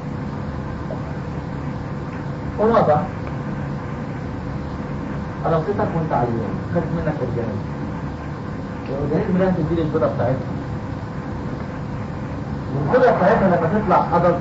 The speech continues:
بعدلت بعد كده، يبقى برضه جواها الاورجانيزم. جابته منين؟ يقول لك هو السبب المهم. جابها ترانس اوفريان.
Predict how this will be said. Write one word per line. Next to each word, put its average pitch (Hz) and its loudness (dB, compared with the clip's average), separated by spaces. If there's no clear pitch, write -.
بعدلت 160 4
بعد 117 2
كده، 175 6
يبقى 131 2
برضه 180 6
جواها 160 6
الاورجانيزم. 123 0
جابته 175 2
منين؟ 131 0
يقول - -2
لك - 0
هو 135 2
السبب - 2
المهم. 120 0
جابها 156 2
ترانس 185 0
اوفريان. 135 -2